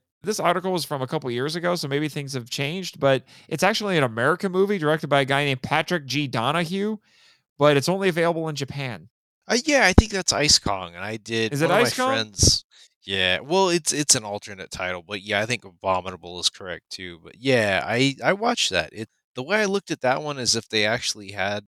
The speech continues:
Speaker 2: the right special effects and everything, it wouldn't have been too bad.
Speaker 1: That's funny because that means it took, I'm doing the math here. <laughs> Wait, when did you see it? Last year?
Speaker 2: Yeah.
Speaker 1: Last year, so it took 'em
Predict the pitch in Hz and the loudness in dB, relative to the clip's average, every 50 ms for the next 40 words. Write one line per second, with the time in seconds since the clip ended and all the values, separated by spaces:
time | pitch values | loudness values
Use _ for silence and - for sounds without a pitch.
0 | _ - 113 101 104 107 117 113 - - - - 113 107 110 - - 117 104 95 | _ -14 -10 -4 0 0 2 4 6 6 6 4 4 0 -2 -2 -2 -4 -6 -8
1 | - - 95 101 117 - - - 135 123 123 123 127 127 - 139 135 131 117 95 | -10 -8 -4 -2 0 2 2 0 0 -2 -6 -8 -8 -10 -10 -10 -12 -12 -12 -14
2 | 101 120 123 127 120 117 110 101 - 110 107 107 104 101 - - - - - 226 | -18 -16 -18 -16 -14 -14 -12 -10 -10 -10 -10 -10 -14 -12 -6 -4 -4 -4 -4 -6
3 | 220 208 165 107 98 85 82 80 - - 95 95 107 _ _ _ _ _ - 214 | -10 -10 -6 -4 -2 -2 -2 -4 -10 -14 -18 _ _ _ _ _ _ _ -2 -2
4 | 214 - - - - 214 214 208 190 156 123 110 104 104 113 120 117 - 139 131 | -2 -2 -4 -4 2 4 4 4 4 4 2 0 -2 -4 -6 -6 -4 0 0 0
5 | 123 117 107 - 139 135 135 135 143 143 143 127 127 117 _ _ - - 147 139 | 0 0 -2 -2 -2 -2 -2 -2 -4 -6 -4 -4 -6 -8 _ _ -4 0 0 0
6 | 123 - - - _ _ _ _ - 80 101 101 101 110 104 107 101 98 95 101 | -2 -4 -12 -20 _ _ _ _ -20 -18 -14 -12 -10 -8 -8 -8 -10 -12 -12 -8
7 | 101 113 123 127 - - 104 101 101 98 98 104 101 - _ - 113 - - - | -6 -4 -6 -6 -6 -10 -10 -10 -10 -10 -10 -12 -14 -18 _ -20 -18 -18 -18 -18
8 | - - - _ _ _ _ _ _ _ _ _ - - 135 123 110 131 135 175 | -20 -20 -20 _ _ _ _ _ _ _ _ _ -8 -4 -4 -4 -2 0 0 2
9 | 202 208 180 185 196 180 - 208 214 226 - - 156 170 180 - - 190 214 233 | 2 2 2 2 0 0 2 2 2 2 2 2 2 2 0 0 0 0 -2 -2
10 | 226 _ _ _ _ _ - 101 104 92 87 85 82 - - _ _ _ _ _ | -4 _ _ _ _ _ -12 -6 -2 0 0 0 0 -2 -6 _ _ _ _ _
11 | - 143 160 170 165 185 185 175 165 165 156 147 127 _ _ _ _ - 175 170 | -6 -2 -2 -2 0 0 -2 0 2 2 2 0 0 _ _ _ _ -6 -4 -4
12 | - 156 131 117 113 | -4 -4 -6 -8 -10